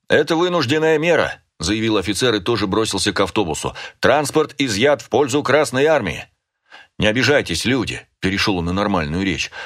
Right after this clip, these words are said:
«У нас много раненых, их не на чем увозить! Немцы на пятки наступают, на силу отбиваемся». «Забыл добавить: в пользу победоносной Красной Армии», пробормотал Яша Гринберг,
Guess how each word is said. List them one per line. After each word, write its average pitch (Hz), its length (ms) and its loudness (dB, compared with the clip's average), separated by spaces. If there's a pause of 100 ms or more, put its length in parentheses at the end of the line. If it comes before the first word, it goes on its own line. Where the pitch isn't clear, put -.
«У 107 100 0
нас 139 220 0
много 135 360 2
раненых, 90 480 0
их 117 140 -2
не 143 140 2
на 123 100 -2
чем 123 180 0
увозить! 127 520 0 (480)
Немцы 135 400 0
на 131 120 2
пятки 117 320 0
наступают, 110 640 -2
на 110 120 0
силу 123 240 0
отбиваемся». 113 720 0 (1160)
«Забыл 104 340 0
добавить: 104 460 0 (120)
в - 140 -20
пользу 104 300 -2
победоносной 98 720 -2
Красной 85 440 -2
Армии», 76 380 -2 (440)
пробормотал 92 600 0
Яша 82 320 -2
Гринберг, 87 560 -4